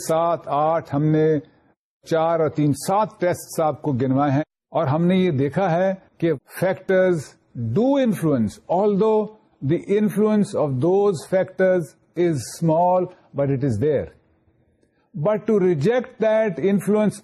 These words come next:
altogether is also wrong. To overemphasize the influence of personality factors on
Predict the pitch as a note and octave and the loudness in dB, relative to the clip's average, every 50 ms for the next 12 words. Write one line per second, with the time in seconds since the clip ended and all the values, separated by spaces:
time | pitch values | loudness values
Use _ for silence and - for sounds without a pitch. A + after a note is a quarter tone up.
0 | _ - D#3+ F3 F#3 F#3+ F#3+ D3 - E3 C#3+ B2+ D#3+ F3 G3 F#3+ G#3 G#3 G#3 G#3 | _ -4 -2 0 0 0 0 -2 -2 -2 -2 0 0 0 0 2 2 2 2 0
1 | F#3+ E3+ - - F3+ E3+ F3 - - - - F3 G3 F#3+ G3 - F#3+ G3 E3+ D#3 | -2 -6 -8 -6 -4 -2 -2 -4 -4 -4 -2 0 0 0 0 0 -2 0 2 2
2 | F3+ F#3+ F#3 F3+ D#3 B2+ G#2 G2 - - - _ _ _ _ _ _ _ _ _ | 2 2 2 2 0 0 -2 -4 -8 -12 -18 _ _ _ _ _ _ _ _ _
3 | _ _ _ - D#3+ F3 F3 - - A3 B3 B3 C4 B3 B3 B3+ A#3+ G#3+ E3+ G3+ | _ _ _ -2 -2 -2 -2 0 0 2 2 2 2 2 2 2 0 0 0 0
4 | G3+ G3+ G3 G3+ G3+ G3+ G#3 G3+ F#3 D#3+ D#3 F#3+ G3 G3 G3 F3+ - - G3 G3+ | 0 0 0 0 2 2 2 2 0 0 0 0 2 2 0 0 0 0 0 0
5 | G3 F#3+ E3+ - E3+ D#3+ D#3+ D#3+ D#3+ D#3+ D#3+ - - - _ - D3+ D3+ - F3+ | 2 0 0 0 0 2 2 4 2 2 0 -2 -6 -10 _ -4 -2 -2 0 0
6 | F3 F3+ F3 C#3 F#3 F3+ D#3+ - E3+ E3 E3 E3 - E3 D#3+ D#3+ D#3 D3 D#3 - | 0 0 0 0 0 -2 -2 0 -2 -2 -2 -2 0 0 2 2 2 0 -2 -4
7 | D3 D3 D3+ D3+ D3 D3 D3 C#3 | -2 -2 0 0 0 -2 -2 -4